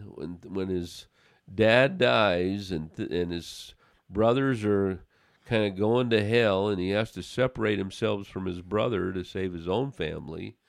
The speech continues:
and things aren't going well, I think, I think Nephi teaches us how all prophets and people should feel that, uh,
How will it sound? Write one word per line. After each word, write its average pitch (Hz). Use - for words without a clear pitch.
and 95
things 131
aren't 113
going 98
well, 78
I 104
think, 131
I 107
think 127
Nephi 131
teaches 107
us 78
how 98
all 120
prophets -
and 101
people 143
should 123
feel 127
that, 95
uh, 90